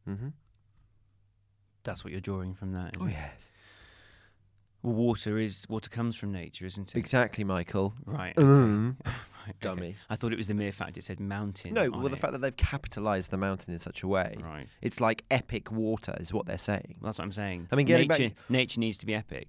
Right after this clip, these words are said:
Speaker 2: otherwise it's flipping dull.
Speaker 1: No, nature is epic. It's always epic. You just,
Speaker 2: No.
Speaker 1: you just can't see the nuance in seeing a beautiful wood in the Chilterns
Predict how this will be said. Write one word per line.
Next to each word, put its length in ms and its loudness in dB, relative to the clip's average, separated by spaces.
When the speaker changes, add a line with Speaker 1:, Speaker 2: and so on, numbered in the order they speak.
Speaker 2:
otherwise 320 0
it's 100 -12
flipping 720 -8
dull. 320 -6
Speaker 1:
No, 140 -2
nature 420 -2
is 220 6
epic. 320 0
It's 100 -6
always 380 2
epic. 460 -8
You 160 2
just, 220 -4
Speaker 2:
No. 100 -2
Speaker 1:
you 60 2
just 160 -2
can't 240 0
see 120 0
the 80 2
nuance 500 2
in 80 -6
seeing 320 -4
a 60 -6
beautiful 580 -4
wood 540 4
in 100 -4
the 80 -4
Chilterns 800 -4